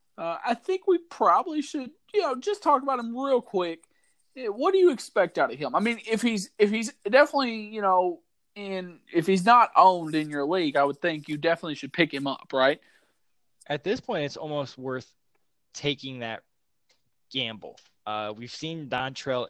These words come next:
Speaker 2: Illman, Hill-, or excuse me, Dontrell Hillard take as that third down back. Uh, he's really not somebody that I'm expecting to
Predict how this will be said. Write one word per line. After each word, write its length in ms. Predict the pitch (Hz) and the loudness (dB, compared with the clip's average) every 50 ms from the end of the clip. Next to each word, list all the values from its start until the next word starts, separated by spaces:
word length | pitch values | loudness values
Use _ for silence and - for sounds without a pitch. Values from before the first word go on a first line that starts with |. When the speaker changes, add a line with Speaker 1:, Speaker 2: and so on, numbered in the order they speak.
| - | -10
Speaker 2:
Illman, 440 | 104 113 113 107 107 107 104 101 110 _ _ _ _ | -12 -14 -12 -14 -14 -16 -16 -18 -20 _ _ _ _
Hill-, 240 | - - 156 127 - | -10 -8 -8 -6 -4
or 140 | 143 123 110 | -4 -6 -6
excuse 340 | 110 - - - 143 135 110 | -8 -10 -14 -12 -12 -12 -12
me, 100 | 113 110 | -12 -12
Dontrell 420 | 104 120 123 131 - - 127 117 | -10 -10 -10 -8 -6 -8 -8 -8
Hillard 420 | - - 143 139 135 120 107 101 _ _ - - - _ _ _ _ _ | -6 -8 -8 -6 -6 -8 -8 -10 _ _ -20 -20 -20 _ _ _ _ _
take 200 | - 131 123 - | -12 -12 -8 -6
as 160 | 123 117 110 | -8 -8 -6
that 180 | 120 117 - - _ _ _ | -6 -8 -8 -8 _ _ _
third 260 | - 127 123 120 110 113 | -8 -8 -6 -8 -10 -10
down 280 | 120 113 110 113 110 | -10 -10 -10 -12 -14
back. 300 | 95 113 110 104 98 - _ _ _ _ _ _ _ _ _ _ _ _ - | -12 -8 -8 -8 -8 -10 _ _ _ _ _ _ _ _ _ _ _ _ -20
Uh, 60 | 95 - - _ _ _ _ _ _ _ _ _ _ _ _ _ _ _ _ _ _ _ _ _ _ _ _ _ _ _ _ _ _ | -20 -20 -20 _ _ _ _ _ _ _ _ _ _ _ _ _ _ _ _ _ _ _ _ _ _ _ _ _ _ _ _ _ _
he's 260 | _ 143 139 123 117 | _ -16 -16 -16 -16
really 420 | 131 147 175 214 214 214 202 190 170 | -16 -10 -4 -2 0 0 0 0 -2
not 260 | 165 160 160 151 135 | -2 -2 -2 -2 -4
somebody 400 | - - 156 147 143 139 139 135 | -6 -10 -10 -6 -4 -4 -4 -4
that 180 | 127 127 120 120 | -4 -6 -6 -6
I'm 120 | 120 117 | -8 -12
expecting 960 | 104 - - - - _ _ 135 135 139 - _ _ 131 131 127 123 120 120 - | -14 -16 -16 -20 -20 _ _ -4 -4 -4 -6 _ _ -14 -14 -14 -14 -16 -18 -14
to 280 | - 123 113 107 101 | -12 -10 -10 -10 -12